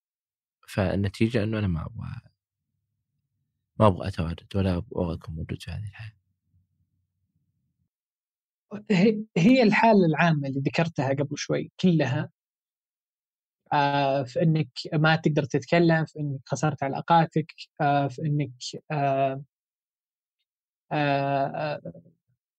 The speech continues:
Speaker 2: م-، يعني، آه، متقزز من نفسك، آه،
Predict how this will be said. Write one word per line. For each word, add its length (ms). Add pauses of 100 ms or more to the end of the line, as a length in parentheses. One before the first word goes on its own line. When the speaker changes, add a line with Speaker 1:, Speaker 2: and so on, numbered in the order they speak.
(120)
Speaker 2:
م-، 720 (720)
يعني، 720
آه، 120 (1160)
متقزز 720
من 100
نفسك، 460 (340)
آه، 180